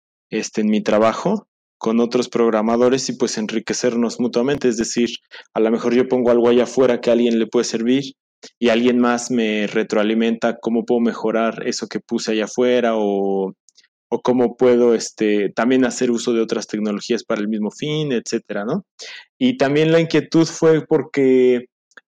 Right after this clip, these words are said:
Eh, me comentaban, este, también ustedes, eh, fuera de línea que a lo mejor, eh, la comunidad siempre es esta necesidad de, de compartir o de conocer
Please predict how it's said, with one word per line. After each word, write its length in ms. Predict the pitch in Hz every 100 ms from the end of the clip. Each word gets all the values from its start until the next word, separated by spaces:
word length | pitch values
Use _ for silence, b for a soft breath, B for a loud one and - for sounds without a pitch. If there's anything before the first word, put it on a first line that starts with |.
| _
Eh, 440 | 143 135 135 - 156 _ _ -
me 240 | 143 143
comentaban, 880 | - 139 131 131 160 165 165 160 -
este, 300 | 143 - 139
también 320 | 135 143 156
ustedes, 480 | 147 - 151 139 -
eh, 160 | 127 117 -
fuera 220 | 151 147
de 80 | 139
línea 300 | 135 139 135
que 340 | - 127 117
a 40 |
lo 120 | 110 113
mejor, 480 | 113 - 135 123 B B B _
eh, 640 | - 120 117 113 113 113 113 127
la 180 | 127
comunidad 580 | 131 139 131 135 131 139
siempre 400 | 139 151 135 143
es 140 | 135 147
esta 240 | 131 143
necesidad 640 | 127 117 117 - 123 123
de, 420 | 123 131 123 113 107
de 100 | 110
compartir 680 | - 120 113 - 120 117 120
o 40 |
de 140 | 120 110
conocer 480 | 110 107 - 113